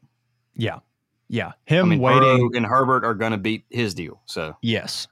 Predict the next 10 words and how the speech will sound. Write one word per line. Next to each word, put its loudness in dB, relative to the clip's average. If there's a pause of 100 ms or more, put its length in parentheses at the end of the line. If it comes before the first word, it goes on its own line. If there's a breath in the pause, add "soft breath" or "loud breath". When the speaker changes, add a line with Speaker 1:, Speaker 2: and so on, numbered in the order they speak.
(160)
Speaker 1:
Yeah, 0
I -2
mean, 0 (680)
when 2
Jalen 2
Hurts 2
signed 0
his, 0 (100)
I 2
felt -2